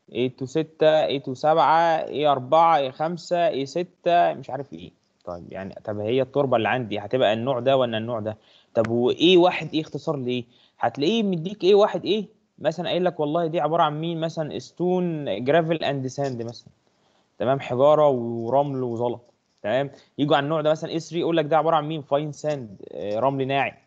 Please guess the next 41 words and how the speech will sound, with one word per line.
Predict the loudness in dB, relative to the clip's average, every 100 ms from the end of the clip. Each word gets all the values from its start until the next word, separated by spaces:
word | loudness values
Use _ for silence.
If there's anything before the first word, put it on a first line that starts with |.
| _ _
تمام، | -6 -2 -2 -2 -14 _ _ -10
النوع | -6 -6
التالت | 0 0 2
ده | 0
مثلًا | -4 -4 -4
يقول | 0 0
لك | 0
الانواع | -2 0 0
دي | 0
كلها | -4 -2 2 2 2 2 0 -4
ممكن | -8 -4 -6 -4
تمشي | -4 -4 -8
حاجه | -4 0 0
اسمها | -2 -6
سيلتي | -4 -2 -2 -2 -4 -2 -2
اور | 2 2
كليد | 2 0 2 4 4 2
جرافل | 2 2 2 -2
ساند. | 0 -2 -2 -10 -18 _
تمام، | -2 0 -2 -6 -16 -20 -20 _ _ _ _ -12
طيب | -12 -12 -12 -6
الهدف | 0 2 2
بقى | 2 0
ان | -2
انت | -6 -8
الشطاره | -8 -4 0
بتاعتك | 0 0 -2 -6
انت | 0
تعرف | 4 4
ده | 2 0 0 -4 _ _ _
المساله | -4 -4 -2 0 0
اللي | 2
عندك، | 0 0 -6 -10 -18
هستخدم | -20 -20 _ 2 2 -2
دي | -2 -2
ولا | -2
استخدم | -4 -2 0 0 -4
دي |
ولا | -4 -4
استخدم | -6 -8 -6 -6
دي. | -8